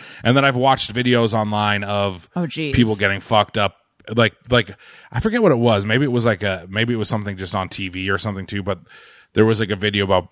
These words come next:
Speaker 1: about escalators, like, and people getting stuck in them. And I, and then forever, I did. It's in the back of your mind, especially if I have. There's been times where I've walked onto an escalator with an untied shoe,
Speaker 2: Mm-hmm.
Speaker 1: and I'm like, "You're just,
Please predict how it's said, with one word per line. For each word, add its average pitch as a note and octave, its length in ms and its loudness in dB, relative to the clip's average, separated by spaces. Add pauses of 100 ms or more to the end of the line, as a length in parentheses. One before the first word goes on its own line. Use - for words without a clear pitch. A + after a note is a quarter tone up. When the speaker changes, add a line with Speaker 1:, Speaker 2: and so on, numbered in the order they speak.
(160)
Speaker 1:
about G2 320 0
escalators, F#2+ 640 -4 (180)
like, F#2 260 0 (140)
and G#2 160 -4
people F#2+ 300 -4
getting F2+ 260 -2
stuck - 300 0
in F2 80 -8
them. E2 160 -6
And E2 100 -4
I, D#2+ 260 -2
and E2+ 280 -6
then E2+ 180 -2
forever, G#2 480 0
I F#2+ 140 2
did. A2+ 420 -2 (300)
It's B2 160 -2
in F3+ 60 0
the E3+ 100 4
back C#3+ 200 2
of - 40 -10
your B2 100 -2
mind, A2 160 -4
especially F3+ 320 -4
if F3 80 -4
I F3 80 0
have. C#3+ 260 -2 (300)
There's C#3+ 160 0
been F3 100 0
times D#3+ 240 2
where E3 80 2
I've C3 120 0
walked A#2+ 240 2
onto A#2+ 180 -4
an A2+ 60 -2
escalator A2+ 500 0
with G2+ 420 -2
an G2+ 200 -6
untied G2+ 500 0
shoe, G2+ 380 -2
Speaker 2:
Mm-hmm. E3 400 2 (120)
Speaker 1:
and G#2 140 0
I'm A2 180 0
like, G2+ 320 0
"You're C#3 280 -4
just, A#2+ 240 -2